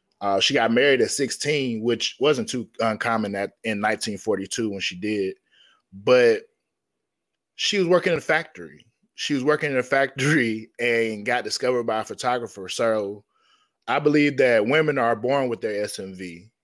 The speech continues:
and you can add as much to it. You can take as much away from it as you want, but your,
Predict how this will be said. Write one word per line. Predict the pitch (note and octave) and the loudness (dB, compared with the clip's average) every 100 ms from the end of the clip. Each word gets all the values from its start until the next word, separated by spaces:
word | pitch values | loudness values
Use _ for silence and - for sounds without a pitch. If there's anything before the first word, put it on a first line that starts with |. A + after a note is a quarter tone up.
| _ G#2+ | _ -8
and | G#2+ G#2 G#2+ | -6 -4 -4
you | B2 | -4
can | G2+ | -4
add | G#2+ A2+ A2+ | -2 2 2
as | G#2+ | 2
much | A2+ B2 A2 | 4 4 4
to | - C3+ C3 | 0 4 6
it. | B2 | 4
You | A2 | 0
can | G#2 G2 | -8 -2
take | A#2+ A2+ | -2 -2
as | F#2+ | -4
much | A2 G#2+ | -4 -4
away | G2 G#2+ | -2 -2
from | G#2 G#2+ | -2 -4
it | G2+ | -2
as | F#2 F#2+ | -4 -4
you | G2 | -4
want, | A2+ G#2 - _ - - - _ G#2 | -2 -2 -6 _ -20 -20 -20 _ -4
but | G#2+ A#2 A2+ G#2+ - _ _ _ _ _ _ _ G2 | 2 4 4 2 -4 _ _ _ _ _ _ _ -6
your, | A2+ A2+ G#2 | 2 2 2